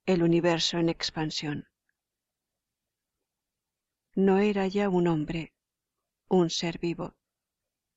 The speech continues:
sino tal vez un astro, un planeta, una estrella, una centella de gas y fuego cruzando el vacío infinito.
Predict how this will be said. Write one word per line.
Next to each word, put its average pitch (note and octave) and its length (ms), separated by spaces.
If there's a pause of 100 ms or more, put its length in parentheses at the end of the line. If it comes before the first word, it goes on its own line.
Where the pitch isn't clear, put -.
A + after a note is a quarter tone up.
(420)
sino E3 400
tal E3 240
vez E3+ 260
un E3+ 140
astro, E3 520 (1040)
un F3+ 180
planeta, E3 640 (1000)
una F3+ 220
estrella, F3 640 (1200)
una G#3 220
centella F3+ 640
de E3 100
gas F#3+ 360
y E3 60
fuego F#3 640
cruzando E3+ 600
el D#3 60
vacío D#3+ 360
infinito. D#3+ 680